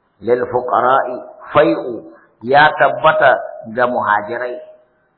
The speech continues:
Alladhina ukhriju min diyarihim. Wanda aka hiddo da su daga gidajensu. Wa amwalihim da dukiyoyinsu yabtaguna fadlan min Allah. Suna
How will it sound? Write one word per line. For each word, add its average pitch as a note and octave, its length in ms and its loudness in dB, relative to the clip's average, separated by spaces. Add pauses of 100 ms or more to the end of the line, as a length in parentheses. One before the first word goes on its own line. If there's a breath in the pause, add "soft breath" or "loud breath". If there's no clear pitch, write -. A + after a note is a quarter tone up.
(680)
Alladhina B2 680 -2
ukhriju B2+ 720 -8
min A#2 240 -12
diyarihim. G#2+ 500 -8 (400 soft breath)
Wanda C#3+ 400 0 (240)
aka D#3+ 300 0
hiddo E3 340 -4 (140)
da E3 80 0
su D3+ 160 -4
daga C3+ 240 -2
gidajensu. B2 720 -2 (1300)
Wa B2 160 2 (140)
amwalihim D#3 640 2
da D3 100 -2
dukiyoyinsu D#3+ 800 -2
yabtaguna C#3+ 800 0
fadlan B2+ 340 -2
min A2+ 160 -10
Allah. G2 480 -6 (380)
Suna A#2+ 480 -8